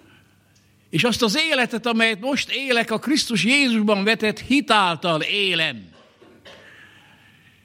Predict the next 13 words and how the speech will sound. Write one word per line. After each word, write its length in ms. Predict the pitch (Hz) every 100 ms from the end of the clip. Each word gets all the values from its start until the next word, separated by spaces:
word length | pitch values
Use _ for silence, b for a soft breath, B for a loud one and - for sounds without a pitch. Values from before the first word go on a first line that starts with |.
| B _ _ _ _
A 160 | 202
hit 300 | 143 320 339
csodálatos 840 | - - 311 285 233 226 226 185 - B B B B B
világa 720 | 165 294 294 233 208 190 185
ez, 440 | 185 202 170 147 131 b b
mennyei 580 | 254 320 302 254 226 196
világ, 640 | 254 262 185 160 156 135 120 - b b b b b b b b
az 140 | 170
Istenhez 580 | 294 - 277 247 226 -
tartozó 580 | 254 285 240 226 196 220
embernek 640 | 277 262 226 202 196 190
az 140 | 196 180
öröme, 560 | 196 254 226 190 165 123